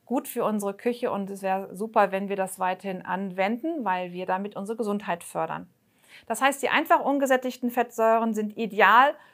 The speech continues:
um jetzt unser Herzinfarktrisiko zu mindern, Cholesterinspiegel zu senken und, ähm, dementsprechend auch vielleicht sogar Tumore in der Entstehung verhindern. Ganz besonders sind die Omega-drei-Fettsäuren auch hervorzuheben.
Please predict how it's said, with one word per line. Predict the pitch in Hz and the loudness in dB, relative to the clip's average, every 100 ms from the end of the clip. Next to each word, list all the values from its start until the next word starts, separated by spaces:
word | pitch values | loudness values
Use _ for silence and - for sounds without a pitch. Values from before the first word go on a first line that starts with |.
| _ | _
um | - 226 | -2 0
jetzt | 226 233 226 | 2 2 0
unser | - 220 214 | -4 -2 -2
Herzinfarktrisiko | 196 214 226 240 226 226 - 220 220 - 214 | 0 0 0 0 0 0 -8 -6 -6 -2 -4
zu | 214 214 | 0 0
mindern, | 208 214 214 214 214 _ _ _ | 2 2 0 -2 -6 _ _ _
Cholesterinspiegel | 233 214 214 214 226 233 233 220 - 220 220 | 2 2 0 -2 2 2 0 -6 -4 0 -2
zu | 220 214 | -2 -2
senken | 202 208 208 202 208 208 _ - _ | 0 0 -2 -4 -6 -8 _ -20 _
und, | 202 202 208 202 | 2 2 0 0
ähm, | 202 196 196 | 2 2 2
dementsprechend | 190 214 214 - 202 214 208 | 0 0 -2 -4 -4 -4 -2
auch | 175 185 | 2 2
vielleicht | - 196 202 208 _ _ | 0 2 2 0 _ _
sogar | 208 208 214 208 214 214 | -8 2 6 8 6 2
Tumore | - 226 240 240 | -4 2 4 4
in | 208 | 4
der | 180 | 0
Entstehung | 180 - 175 165 165 | -4 -6 -6 -4 -6
verhindern. | - 160 156 143 151 _ _ _ _ _ _ _ - - _ _ _ _ | -10 -12 -12 -14 -16 _ _ _ _ _ _ _ -20 -20 _ _ _ _
Ganz | 196 294 | 4 4
besonders | - 311 294 302 311 320 | 0 4 6 8 4 6
sind | 269 269 269 | 4 4 2
die | 262 233 240 | 0 -2 2
Omega-drei-Fettsäuren | 233 233 226 220 208 202 208 294 311 214 208 - 175 175 175 | 2 0 4 4 4 6 8 8 4 -2 -2 -4 -2 -2 -4
auch | - 175 - | -2 -4 -4
hervorzuheben. | 175 - 165 - 170 165 170 165 170 | -8 -4 -6 -6 -10 -8 -8 -10 -12